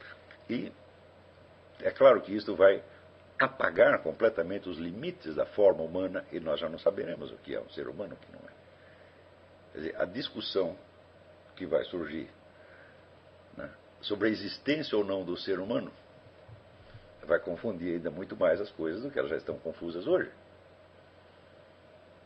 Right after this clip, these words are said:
É, por exemplo, no século, na, na, na década de vinte, trinta, quando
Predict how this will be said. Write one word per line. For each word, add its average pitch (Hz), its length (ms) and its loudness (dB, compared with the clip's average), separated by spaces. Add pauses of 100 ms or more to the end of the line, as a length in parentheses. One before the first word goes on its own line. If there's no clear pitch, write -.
(1200)
É, 82 720 2 (1700)
por 143 120 2
exemplo, 95 460 2
no 110 140 -4
século, 92 500 4
na, 85 220 0
na, 78 340 0
na 92 180 2
década 85 440 2
de 71 140 -12
vinte, 87 460 -12
trinta, 90 460 -10
quando 73 360 -10